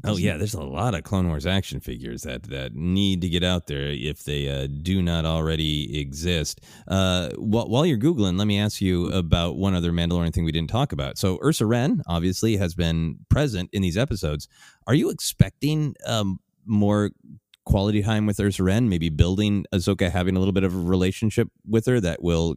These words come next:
Speaker 1: connect some threads from Rebels?
Speaker 2: I really hope so. And by the way, I still think our wild prediction of,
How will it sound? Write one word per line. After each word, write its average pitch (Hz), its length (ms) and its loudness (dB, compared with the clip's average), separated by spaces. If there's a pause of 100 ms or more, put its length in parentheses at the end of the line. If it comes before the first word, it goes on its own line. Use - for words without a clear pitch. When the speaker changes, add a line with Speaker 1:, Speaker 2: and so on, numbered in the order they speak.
Speaker 1:
connect - 300 -2
some 92 260 0
threads 101 380 0
from 113 180 0
Rebels? 131 380 -2 (280)
Speaker 2:
I 151 280 2 (340)
really 120 520 2
hope 101 300 -6
so. 87 380 0
And 85 160 -2
by 87 140 -2
the 90 80 -2
way, 90 200 0
I 87 60 -2
still 90 240 0
think 87 240 -2
our 82 160 -2
wild 85 400 -4
prediction 85 480 -2
of, 82 160 -8